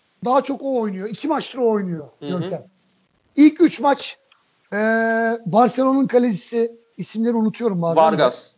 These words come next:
Speaker 2: Pe-, Gonzalo
Speaker 1: Var-
Speaker 2: Vargas.
Speaker 1: Vargas. E, ama şimdi Corrales daha fazla süre alıyor.
Speaker 2: Hı hı.
Speaker 1: E, Paliçka, e,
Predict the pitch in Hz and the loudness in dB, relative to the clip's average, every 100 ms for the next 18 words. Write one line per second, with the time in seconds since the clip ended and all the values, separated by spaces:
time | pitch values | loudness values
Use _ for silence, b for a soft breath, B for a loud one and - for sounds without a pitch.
0 | - 151 139 127 139 135 143 143 139 117 | -6 -6 -4 -4 -4 -2 -2 0 -2 -4
1 | 107 - _ _ _ _ 190 196 170 190 | -12 -16 _ _ _ _ -4 -2 0 -2
2 | - - - - _ _ 180 185 196 - | -6 -20 -20 -20 _ _ -6 -4 -2 0
3 | 247 247 - 294 294 240 262 262 262 - | 2 2 2 2 2 4 4 4 0 2
4 | 254 254 208 170 - 170 165 147 151 226 | 0 2 -4 -4 -6 -6 -4 -6 -10 -12
5 | - _ _ _ _ 127 120 139 147 _ | -16 _ _ _ _ -20 -20 -20 -20 _
6 | _ _ - 208 220 226 214 - 247 294 | _ _ -10 -4 -2 -4 -4 2 2 2
7 | - 226 202 - _ _ _ _ _ _ | 2 2 2 -4 _ _ _ _ _ _
8 | _ 185 | _ -12